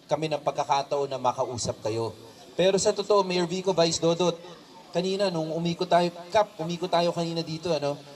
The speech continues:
nagulat po ako na talagang ito yung isa sa pinaka, ah, marami na nakita ko at pinakamalawak na may dry, dry standpipe. Sa totoo po, hanggang dun pa sa dulo, meron eh.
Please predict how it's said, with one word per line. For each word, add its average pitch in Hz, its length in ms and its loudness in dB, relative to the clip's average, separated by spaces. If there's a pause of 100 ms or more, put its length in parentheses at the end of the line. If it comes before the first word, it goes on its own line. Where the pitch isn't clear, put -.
(140)
nagulat 180 480 2
po 190 160 4
ako 190 160 2
na 170 160 -2
talagang 180 400 -2
ito 190 240 0
yung 208 160 -4
isa 208 240 0
sa 196 160 0
pinaka, 180 560 -4 (400)
ah, 147 160 -4
marami 175 480 4 (720)
na 156 80 -4
nakita 175 320 -4
ko 175 160 -2
at - 80 -16
pinakamalawak 151 800 0
na 143 160 -12
may 143 160 -12
dry, 139 400 -4
dry 156 320 2
standpipe. 127 720 -2 (720)
Sa 185 160 0
totoo 202 320 2
po, 214 160 6
hanggang 190 240 4
dun 185 160 0
pa 190 160 2
sa 196 80 2
dulo, 190 320 2
meron 175 400 2
eh. 113 160 -6